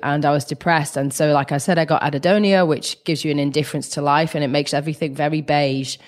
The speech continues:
uh, which, y-, as you know, I don't like. And there's no joy, but there's no suicide. So it's a meh feeling. And with all those, with all that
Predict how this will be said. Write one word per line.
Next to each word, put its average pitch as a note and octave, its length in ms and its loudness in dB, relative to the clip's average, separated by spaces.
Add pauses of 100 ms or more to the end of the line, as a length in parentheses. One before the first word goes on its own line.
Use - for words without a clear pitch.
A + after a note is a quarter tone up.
(340)
uh, C#3 220 0
which, - 340 -8
y-, C#3+ 220 -12
as D3+ 200 -8
you C#3 80 -6
know, C3 180 -2
I G#3 100 4
don't C3+ 260 -2
like. D3+ 540 -2
And D#3 360 2 (140)
there's F#3+ 160 0
no G#3 180 4
joy, D3+ 680 0
but C#3 140 -2
there's D#3 160 -2
no D3 380 0 (540)
suicide. B2+ 680 -8 (380)
So D3+ 200 -4
it's - 180 -2
a D3 220 0 (280)
meh D3 540 0 (260)
feeling. B2+ 500 -10 (520)
And G3+ 300 0
with G3 240 2
all G3+ 200 0
those, F3 520 -2
with F#3+ 180 -4
all G3+ 280 4
that F3 540 0